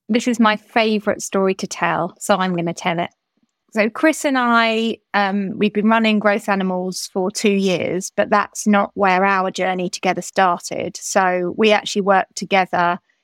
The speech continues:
in-house within an organisation, um, in West Sussex. It was Goodwood, the Goodwood Estate. Um, and Chris worked there for a little bit longer than I did, but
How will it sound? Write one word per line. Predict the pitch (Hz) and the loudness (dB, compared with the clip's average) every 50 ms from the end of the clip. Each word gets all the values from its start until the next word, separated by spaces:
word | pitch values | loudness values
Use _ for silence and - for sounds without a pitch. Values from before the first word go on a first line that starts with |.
| _ _ _ | _ _ _
in-house | - 220 214 214 208 208 214 214 196 190 190 196 208 - - - - - - | 0 2 4 2 2 2 2 2 2 2 0 -2 -4 -6 -10 -10 -10 -6 -6
within | 208 190 202 196 | -4 -2 0 0
an | 190 190 190 | 0 0 -2
organisation, | 185 180 - - 190 185 180 180 - 185 185 180 - - 202 185 180 180 185 185 185 - _ _ _ _ _ _ - | -2 -4 -4 -2 -2 -2 -2 0 0 0 0 0 0 0 0 0 0 0 -2 -4 -6 -8 _ _ _ _ _ _ 0
um, | 190 185 180 175 180 - - | 0 2 2 2 0 -2 -2
in | 196 196 196 | 0 0 2
West | 190 190 - - - | 2 0 0 -2 -4
Sussex. | 202 185 - 208 202 - - - - - - | -4 -2 0 0 0 0 -4 -8 -12 -6 -2
It | - 202 185 | 0 0 0
was | - 190 - | -2 -6 -6
Goodwood, | - - 240 226 - - 226 233 240 233 - - | -2 0 0 0 2 2 2 2 2 0 -2 -6
the | 202 | -4
Goodwood | - 214 202 - 208 190 | -2 0 0 0 0 0
Estate. | 202 - - - 208 214 254 262 - _ - - - _ _ _ _ _ _ _ - | -2 -4 -2 -2 0 0 0 -2 -6 _ -18 -20 -20 _ _ _ _ _ _ _ -2
Um, | 196 196 185 185 185 185 190 - - | 0 2 2 2 2 0 -2 -2 -2
and | - 190 185 185 180 | -2 -2 -2 -2 -2
Chris | - - 214 202 - | 0 0 0 0 2
worked | - 208 196 - - | 4 4 4 4 4
there | - 196 196 190 | 2 0 0 0
for | - 202 | -2 -4
a | 190 | -4
little | 214 - 202 185 | -4 -2 -2 -2
bit | 202 - | -2 0
longer | - 196 202 202 196 196 | 0 0 0 2 2 0
than | 190 190 | 0 0
I | 196 190 185 185 | 2 0 0 0
did, | 185 - 190 185 185 175 _ - | -2 -2 -2 -4 -4 -4 _ -2
but | 190 - - | -2 -2 -2